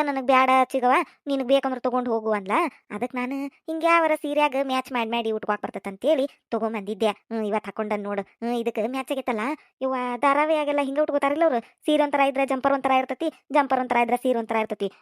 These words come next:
ಆದ್ರೂ ಎಷ್ಟ್ ಚಂದ ಕಾಣ್ತಿರ್ತಾರ ಅವ್ರು. ಹಂಗ ನಾನು ಉಟ್ಕೊಂಡ್ರ ಆತಡಿ ಅಂತೇಳಿ ಈ ಸೀರೆ ಕೂಡಿ ಜಂಪರ್ ಹಾಕೊಂಡು ಉಟ್ಕೊಂಡನಿ. ಚಂದ ಆಗೈತಲ್ಲ ನನಗ?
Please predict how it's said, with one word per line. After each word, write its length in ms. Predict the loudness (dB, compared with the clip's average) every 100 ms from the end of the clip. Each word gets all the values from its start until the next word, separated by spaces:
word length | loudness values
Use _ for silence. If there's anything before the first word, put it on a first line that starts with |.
| 2
ಆದ್ರೂ 260 | 4 4
ಎಷ್ಟ್ 140 | 0 0
ಚಂದ 140 | -2 0
ಕಾಣ್ತಿರ್ತಾರ 400 | 0 2 2 4
ಅವ್ರು. 180 | 2 0 -4 -4
ಹಂಗ 180 | 0 0 0
ನಾನು 260 | -2 -2
ಉಟ್ಕೊಂಡ್ರ 300 | -2 -4 -2
ಆತಡಿ 300 | 0 0 0
ಅಂತೇಳಿ 400 | -2 2 2 2 -2 -6 _ -8
ಈ 100 | -4
ಸೀರೆ 280 | -2 -2
ಕೂಡಿ 200 | 0 -4
ಜಂಪರ್ 280 | -4 -4 -4
ಹಾಕೊಂಡು 360 | -6 -8 -6 -4
ಉಟ್ಕೊಂಡನಿ. 460 | -4 -4 -4 -6 -10 _ -6
ಚಂದ 180 | -4 -2
ಆಗೈತಲ್ಲ 300 | -4 -4 -6
ನನಗ? 320 | -6 -2